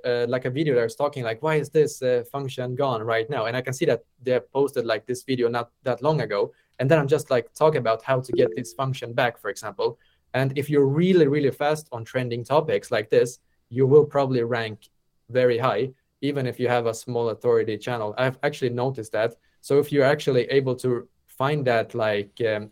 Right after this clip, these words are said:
trend or find, like, some kind of function on TikTok or whatever it is,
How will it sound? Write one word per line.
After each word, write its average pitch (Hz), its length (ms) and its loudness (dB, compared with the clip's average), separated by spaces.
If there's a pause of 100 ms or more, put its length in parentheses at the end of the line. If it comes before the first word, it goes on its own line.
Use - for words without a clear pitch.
trend 139 420 -2 (220)
or 123 140 6
find, 139 280 0
like, 120 180 2
some 131 300 -2
kind 131 240 -4
of 113 80 -10
function 131 500 -4 (220)
on 117 160 -4
TikTok 120 500 -2
or 113 140 4
whatever 110 580 2
it 113 60 0
is, 147 260 2